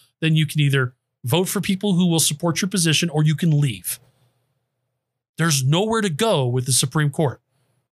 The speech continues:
unless you want to leave the country. And that, of course, I have to, I have to take a pause because this author will sit here and complain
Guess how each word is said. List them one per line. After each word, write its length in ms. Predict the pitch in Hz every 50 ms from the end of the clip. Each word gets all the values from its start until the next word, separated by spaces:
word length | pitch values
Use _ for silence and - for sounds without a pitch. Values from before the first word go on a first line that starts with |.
| _
unless 260 | 139 139 143 135 -
you 60 | 180 175
want 100 | 170 160
to 40 | 139
leave 320 | 127 131 160 170 165 143
the 80 | 156 147
country. 400 | - 175 170 160 - - - - _ _ _ _ _ _ _ _ _ _ _ _ _ _ _ _ _ _ _ _ _ _ _ _ _ _ _ _ _ _ _ _
And 140 | 139 131 120
that, 180 | 156 160 185 190
of 100 | - -
course, 500 | - - 147 147 143 143 - - - - _ _ _ _ _ _ _ _ _ _ _ _ _ _
I 100 | - 147
have 240 | 135 160 196 196 -
to, 200 | - 175 139 123 123 - - _ _ _ _
I 80 | - 151
have 180 | 147 185 202 185
to 80 | - 147
take 200 | - 170 151 -
a 40 |
pause 420 | 120 - - 170 165 156 135 127 123
because 340 | - 135 - 147 131 - - - - - - _ _
this 180 | - 185 - - -
author 300 | 220 226 226 196 220 190
will 100 | 170 156
sit 260 | 147 - - 208 165
here 420 | - - 160 143 135 135 131 127 - _ _ _ _ _ _ -
and 140 | 170 151 -
complain 720 | - 135 123 - - 220 233 214 160 139 123 117 117 123